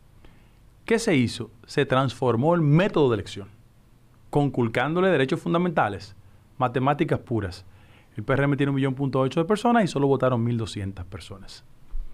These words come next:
Primera manifestación de que el espíritu autoritario se ponía de manifiesto en el partido.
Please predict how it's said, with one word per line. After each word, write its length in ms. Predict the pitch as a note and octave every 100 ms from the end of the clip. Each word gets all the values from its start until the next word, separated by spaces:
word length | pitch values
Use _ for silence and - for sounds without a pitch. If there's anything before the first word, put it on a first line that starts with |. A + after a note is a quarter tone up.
| - - - - - _
Primera 320 | D#3 F#3 C#4
manifestación 960 | C4+ C4 A3 A3 - D3 - B2 G2+ G#2+ - - - - - - - -
de 440 | A#2+ A2+ C3 C3+ C3
que 200 | C#3 C3
el 160 | C#3 B2+
espíritu 400 | - E3 E3+ E3+
autoritario 760 | D#3+ C3+ G#2 C#3 A#2+ G2+ G#2 - - - - - -
se 180 | - A#2+
ponía 180 | A2 B2
de 60 |
manifiesto 480 | B2+ A#2+ - G#2 -
en 60 | G#2
el 80 | G2
partido. 340 | G2+ - -